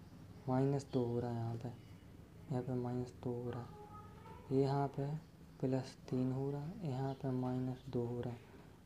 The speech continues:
यहाँ पे प्लस तीन हो रहा, तो यहाँ पे क्या होगा? माइनस दो होगा। माइनस दो होगा तो क्या आ जाएगा?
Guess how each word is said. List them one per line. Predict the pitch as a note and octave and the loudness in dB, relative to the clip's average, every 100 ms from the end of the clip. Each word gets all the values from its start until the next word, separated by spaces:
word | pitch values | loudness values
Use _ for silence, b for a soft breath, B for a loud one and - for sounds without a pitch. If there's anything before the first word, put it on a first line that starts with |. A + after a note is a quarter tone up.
| - | -2
यहाँ | C3 C3 C3+ | 0 2 0
पे | C3 C3+ | -2 -4
प्लस | - C3 C3 - - - - - - - - | 0 0 0 -4 -16 -18 -18 -18 -18 -10 0
तीन | C3 C3 | 4 4
हो | C#3 | 4
रहा, | C#3+ C#3 | 2 2
तो | C3 | 2
यहाँ | B2+ B2+ | 2 0
पे | B2+ | -2
क्या | - C3+ | -2 0
होगा? | C#3 B2 A#2+ - - - - - - | 2 0 -4 -12 -18 -18 -18 -14 -2
माइनस | A#2+ A#2+ B2 B2+ D#3 - - - - C3 | 2 2 2 0 -2 -6 -18 -20 -12 -2
दो | B2 | 2
होगा। | B2 B2+ | 2 2
माइनस | A#2+ B2 B2+ C3+ B2+ | 2 2 2 2 2
दो | B2+ | 4
होगा | B2+ B2 C3 | 4 4 0
तो | C3+ B2+ | -2 -4
क्या | - B2+ B2+ | -2 0 0
आ | |
जाएगा? | C#3 C3 A#2+ | 0 0 -2